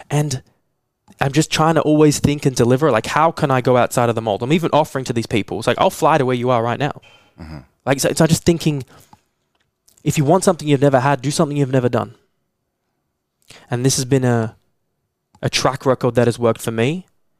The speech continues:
Speaker 1: and eventually it will work again. And then people will say, "Oh my God, look how big you are." Or m-,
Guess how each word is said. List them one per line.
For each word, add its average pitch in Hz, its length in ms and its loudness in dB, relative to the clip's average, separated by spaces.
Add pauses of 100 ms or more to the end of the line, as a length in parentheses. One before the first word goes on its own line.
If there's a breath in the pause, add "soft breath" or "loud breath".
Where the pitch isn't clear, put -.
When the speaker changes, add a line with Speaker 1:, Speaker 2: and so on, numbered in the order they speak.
(160)
Speaker 1:
and 123 120 0
eventually 120 420 2
it 127 80 2
will 123 140 -2
work 127 180 2
again. 131 340 -2 (260 loud breath)
And 117 120 -2
then 117 120 0
people 131 320 2
will 123 120 0
say, 123 320 0
"Oh 160 180 -2
my 110 180 -12
God, 139 340 0
look 147 180 -4
how 131 160 0
big 160 280 0
you 151 120 -4
are." 120 80 0
Or 135 180 -2
m-, 160 140 -10